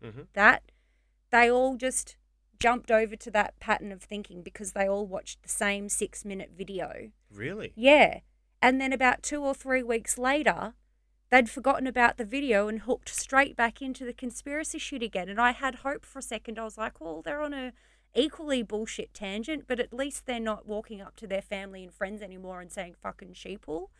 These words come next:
Speaker 2: You know?
Speaker 1: Mm.
Speaker 2: That was my biggest issue. 'Cause you've got people just going, "Oh, you know, if you believe, if you, if you think that the government has our best interests at heart, then you're sheeple, you're sheeple, all this shit, blah, blah, blah, blah, blah."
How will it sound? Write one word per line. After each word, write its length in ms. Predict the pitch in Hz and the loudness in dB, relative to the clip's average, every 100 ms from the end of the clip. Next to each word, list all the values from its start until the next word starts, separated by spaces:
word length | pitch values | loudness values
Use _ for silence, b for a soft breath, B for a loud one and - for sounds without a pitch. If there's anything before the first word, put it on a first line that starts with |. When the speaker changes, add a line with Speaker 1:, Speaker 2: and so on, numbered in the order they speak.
| b | b
Speaker 2:
You 320 | 220 214 220 | -14 -6 -2
know? 260 | 214 220 339 | 2 2 2
Speaker 1:
Mm. 20 | 427 _ _ | -2 _ _
Speaker 2:
That 220 | 247 - | 8 8
was 180 | 269 214 | -6 -6
my 200 | 233 208 | -2 0
biggest 400 | 196 214 196 - | -2 -8 -10 -14
issue. 380 | 180 - 101 - _ _ _ _ _ - _ | -18 -16 -16 -18 _ _ _ _ _ -20 _
'Cause 180 | 247 220 | -4 -4
you've 140 | 233 | -8
got 180 | 240 220 | -4 -4
people 300 | 240 254 240 | -2 -4 -4
just 280 | 214 226 - | -6 -8 -6
going, 500 | 196 196 196 190 190 _ _ _ _ _ _ _ | -2 -2 -2 -8 -12 _ _ _ _ _ _ _
"Oh, 240 | 208 240 190 | 2 4 4
you 160 | 196 | 0
know, 200 | 214 196 | 0 0
if 220 | 202 208 226 | 0 -4 -6
you 180 | 233 | -6
believe, 680 | 226 214 208 208 202 190 - _ _ | -2 -2 0 0 -4 -8 -18 _ _
if 240 | 208 - | -6 -4
you, 160 | 220 196 - | -8 -8 -8
if 260 | 202 202 220 | -8 -6 -8
you 120 | 220 | -8
think 360 | - 196 - - | -8 -10 -10 -10
that 160 | 208 | -8
the 80 | 202 | -6
government 420 | 196 190 196 185 | -4 -6 -8 -14
has 200 | 190 180 | -12 -8
our 160 | 190 175 | -8 -8
best 260 | 185 - | -10 -12
interests 380 | 196 185 202 - | -12 -14 -14 -14
at 100 | 185 | -16
heart, 320 | - 190 185 - | -4 -2 -2 -2
then 340 | 190 180 180 | -4 -4 -10
you're 180 | 185 175 | -12 -14
sheeple, 520 | 180 185 170 175 175 | -10 -10 -10 -12 -12
you're 80 | 170 | -12
sheeple, 420 | - 185 175 180 | -6 -6 -6 -8
all 160 | 175 175 | -6 -6
this 140 | 180 | -10
shit, 240 | - 180 175 | -12 -12 -10
blah, 80 | 185 | -8
blah, 100 | 175 | -8
blah, 140 | 180 | -10
blah, 100 | 170 | -8
blah." 320 | 175 175 170 | 0 0 0